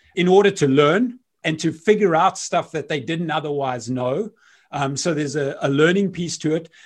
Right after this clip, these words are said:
They do it to establish that they're actually legitimate, and they, they, they have a right to be doing this. They're not aware that they're creating this legitimacy, but it's changing people's minds about who they are.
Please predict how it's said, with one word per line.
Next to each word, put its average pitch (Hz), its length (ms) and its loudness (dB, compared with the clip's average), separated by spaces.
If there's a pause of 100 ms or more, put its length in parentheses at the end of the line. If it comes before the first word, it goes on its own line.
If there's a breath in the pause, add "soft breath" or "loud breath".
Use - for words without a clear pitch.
(120)
They 180 120 4
do 247 260 2
it 220 120 2 (140)
to 196 160 0
establish 208 640 -2
that 180 260 -2
they're 180 200 0
actually 180 600 -2 (180 soft breath)
legitimate, 165 840 2 (140)
and 165 180 -2
they, 165 400 0
they, 165 280 -2
they 165 180 0
have 175 160 0
a 170 80 4
right 160 360 2
to 175 120 -6
be 143 120 -4
doing 175 320 6
this. 120 200 -10
They're 180 120 2
not 240 160 2
aware 196 540 2
that 160 200 -6
they're 143 120 -4
creating 143 460 -6
this 135 200 -10
legitimacy, 135 760 -6 (300 loud breath)
but 175 100 0
it's 180 180 0
changing 220 460 0
people's 185 400 -2
minds 170 380 0
about 139 260 -2
who 180 160 -4
they 151 200 0
are. 156 380 0